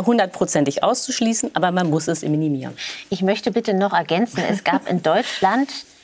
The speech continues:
Speaker 2: es gab den sogenannten Intensivbettenschwindel.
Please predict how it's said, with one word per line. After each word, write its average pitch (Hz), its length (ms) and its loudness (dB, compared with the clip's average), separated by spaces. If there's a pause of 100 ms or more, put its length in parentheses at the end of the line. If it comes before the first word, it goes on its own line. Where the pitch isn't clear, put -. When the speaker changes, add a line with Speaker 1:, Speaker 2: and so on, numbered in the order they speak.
(140)
Speaker 2:
es 202 140 -2
gab 202 200 0
den 226 160 2
sogenannten 202 480 2
Intensivbettenschwindel. 160 1300 0